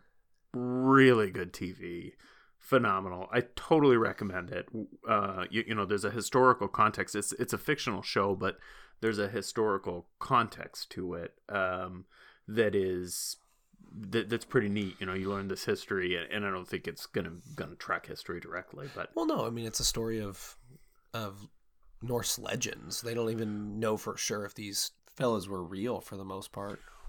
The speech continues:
Speaker 1: Well, you know, there's the, the stories actually follows really closely this, the famous King Alfred the Great, who was the first king of the Anglo-Saxons. So this, you know, one of the greatest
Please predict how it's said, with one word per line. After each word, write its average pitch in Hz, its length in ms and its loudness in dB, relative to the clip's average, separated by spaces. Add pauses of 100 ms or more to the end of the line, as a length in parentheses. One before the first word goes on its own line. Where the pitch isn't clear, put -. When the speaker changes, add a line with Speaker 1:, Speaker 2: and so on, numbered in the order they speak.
Speaker 1:
Well, 127 140 10
you 120 160 6
know, 107 120 10
there's 110 300 8
the, 117 180 8
the 110 180 2
stories 135 360 8
actually 104 440 4
follows 107 500 2
really 101 200 0
closely 104 440 2
this, 90 340 -4
the 98 140 0
famous 95 760 -2 (260)
King 117 220 0
Alfred 95 440 -2
the 98 60 -2
Great, 95 400 0
who 98 120 -4
was 92 260 -4
the 90 240 -2
first - 500 -2
king 110 220 0
of 92 100 -2
the 98 140 -2
Anglo-Saxons. 90 800 -4
So 107 80 -2
this, 101 240 -4 (200)
you 110 80 -2
know, 101 80 0
one 98 260 -2
of 95 80 -4
the 101 60 -8
greatest 92 460 -4